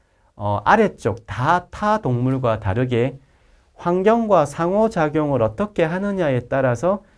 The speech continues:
이 유전자의 발현의 형태와 범위와 정도가 달라지기 때문에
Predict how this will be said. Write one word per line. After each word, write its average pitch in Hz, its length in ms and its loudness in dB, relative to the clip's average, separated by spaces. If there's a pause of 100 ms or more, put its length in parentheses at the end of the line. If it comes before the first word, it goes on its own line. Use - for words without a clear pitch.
(320)
이 123 160 0
유전자의 143 840 2
발현의 147 760 0
형태와 147 640 0
범위와 117 640 0
정도가 120 640 -2 (340)
달라지기 135 760 -2
때문에 101 540 -4